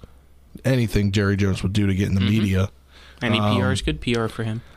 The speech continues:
Speaker 1: Uh, quote, he was quoted as saying, "His overall team compatibility, his judgment, his behavior is not an issue with him.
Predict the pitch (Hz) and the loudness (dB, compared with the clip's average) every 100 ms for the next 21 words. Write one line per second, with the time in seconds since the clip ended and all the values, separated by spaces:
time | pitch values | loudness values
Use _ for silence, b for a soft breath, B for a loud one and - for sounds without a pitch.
0 | b 110 120 117 107 - - 139 127 - | b 0 2 2 0 -2 0 0 0 -4
1 | - - 147 131 107 - 165 165 143 120 | -4 0 2 2 0 0 2 2 2 2
2 | - 143 147 151 151 151 143 - _ - | 2 2 2 2 2 0 -2 -8 _ -20
3 | - - _ - - 127 131 160 170 156 | -20 -20 _ -4 0 2 2 2 2 2
4 | 131 - 160 165 - - 139 120 113 131 | 2 2 2 0 0 0 2 2 2 2
5 | 156 139 113 101 - 123 147 175 123 113 | 2 2 0 0 0 0 0 0 2 2
6 | 117 113 131 165 170 139 113 113 135 185 | 2 2 2 2 0 0 2 4 4 4
7 | 226 202 - 123 101 101 107 101 | 4 2 2 2 2 2 2 0